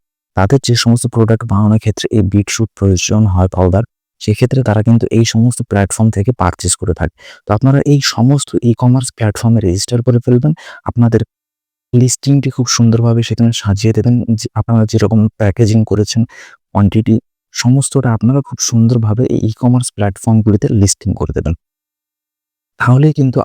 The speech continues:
আপনারা এই বিজনেসটি ফুলফিলভাবে রান করে ফেলতে পারবেন। তো এই বিজনেসে প্রফিটের বিষয় যেটা, যে এক কেজি বিটের বাজার মূল্য একশো টাকা এবং এক কেজি বিট থেকে আপনাদের দুশো গ্রাম পাউডার তৈরি হয় এবং মার্কেটে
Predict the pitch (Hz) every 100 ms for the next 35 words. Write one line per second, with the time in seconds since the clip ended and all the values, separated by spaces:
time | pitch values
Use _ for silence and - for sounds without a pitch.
0 | - - 104 - 113 107 - _ _ -
1 | - 110 - - - - - 107 98 110
2 | 104 107 117 104 87 90 90 90 87 90
3 | - - _ - - _ - - - 151
4 | 156 123 117 - 131 - - - 110 107
5 | 139 147 131 117 - 107 98 - - -
6 | 110 113 - - 117 - - 151 170 156
7 | 123 113 - 143 117 104 104 117 117 110
8 | 135 - 95 - - 95 - 151 - -
9 | - _ _ _ 98 110 110 139 - _
10 | _ _ - 120 - 135 143 160 135 120
11 | 120 - - 113 95 - 107 113 - 113
12 | 117 117 139 - 131 131 - 104 101 120
13 | - 98 80 85 87 - _ _ 120 117
14 | 127 110 110 104 120 139 123